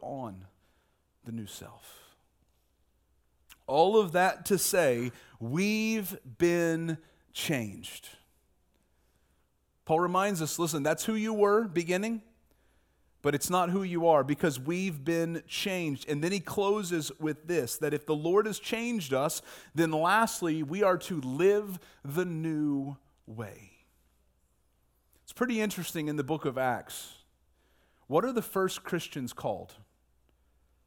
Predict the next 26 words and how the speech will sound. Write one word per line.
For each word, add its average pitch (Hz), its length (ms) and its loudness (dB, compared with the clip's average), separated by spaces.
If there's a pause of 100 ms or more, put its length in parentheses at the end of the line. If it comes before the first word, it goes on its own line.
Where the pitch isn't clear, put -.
(180)
The 117 120 -8
way. 90 420 -10 (3000)
And 117 120 -6
I 151 40 -2
think 208 220 -2
that 185 140 4
has 156 180 0
multiple 160 420 -2
meanings. 151 400 -4
I 139 40 -4
think 143 180 -6
part 170 240 0
of 185 80 -2
that 190 160 0
is 156 100 -4
like 120 220 -4
they 127 160 -2
are 151 160 0
the 135 100 -2
way 135 340 -2
to 123 280 -8
God, 139 400 0
but 113 180 -10
this 147 280 -6
is 131 320 -8
the 120 260 -6